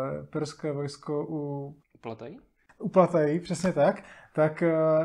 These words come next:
Speaker 1: to byl ve skutečnosti jako s-, výsledek toho, že řecké vojsko se chaoticky stahovalo ze své původní pozice a ráno je ti Peršani nalezli v totální dezorganizaci,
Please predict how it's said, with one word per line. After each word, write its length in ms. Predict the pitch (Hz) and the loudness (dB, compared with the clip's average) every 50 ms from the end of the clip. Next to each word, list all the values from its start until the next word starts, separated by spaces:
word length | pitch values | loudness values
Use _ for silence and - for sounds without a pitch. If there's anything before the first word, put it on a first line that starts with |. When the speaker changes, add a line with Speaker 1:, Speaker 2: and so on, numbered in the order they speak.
| 165 - | 0 -2
Speaker 1:
to 80 | 185 | -2
byl 160 | 175 190 185 175 | 0 2 2 2
ve 60 | 180 | 0
skutečnosti 600 | 175 - 180 175 175 170 - 185 175 170 170 170 165 | -2 0 0 0 0 0 0 0 2 2 2 0 -2
jako 220 | 170 156 - 175 | -6 -6 -4 -6
s-, 80 | 143 175 170 156 | -6 -6 -6 -4
výsledek 440 | 156 185 180 - 190 180 175 170 175 | -2 -2 0 0 0 0 -2 0 0
toho, 180 | - 180 170 170 | 2 2 4 4
že 120 | 160 170 | 4 2
řecké 260 | 160 180 170 - 196 | 2 0 -2 -2 -2
vojsko 340 | 175 170 175 170 - - 175 | 0 0 0 0 0 -2 -4
se 300 | - - 175 170 170 175 | -2 0 0 0 0 0
chaoticky 580 | - - 196 190 190 185 - 190 185 - 208 185 | 0 2 4 4 4 4 0 -4 -4 -2 -2 -4
stahovalo 560 | - - - 160 160 185 175 170 160 165 170 | -2 0 0 2 2 2 2 2 0 0 0
ze 60 | 170 170 | -2 -2
své 200 | 170 185 180 175 | -2 0 -2 0
původní 360 | 175 175 170 175 170 175 175 | 0 -2 -2 0 0 0 -2
pozice 500 | 175 180 156 156 147 - - 156 160 185 196 196 - - - - - - | -4 -4 -6 -6 -6 -4 -4 -2 -2 -2 -4 -6 -8 -14 -20 -16 -6 0
a 80 | 160 | 2
ráno 560 | 156 170 175 190 185 180 170 165 180 196 190 190 - | 4 6 6 6 6 4 4 4 4 2 0 -2 -2
je 120 | 180 170 165 | -2 -2 0
ti 140 | - 180 | 0 -2
Peršani 440 | 175 - 180 175 - 185 180 180 175 | 0 0 0 0 2 0 0 0 0
nalezli 420 | 175 175 175 175 175 170 175 180 170 | 0 0 0 0 0 2 2 0 0
v 80 | 180 | 0
totální 460 | 185 175 185 175 175 180 180 185 180 | -2 -2 0 0 2 2 2 2 2
dezorganizaci, 920 | 165 170 170 175 170 156 160 160 156 147 156 147 - - 160 180 214 214 | 2 2 2 2 2 2 2 2 2 2 0 -2 -2 0 0 0 0 -2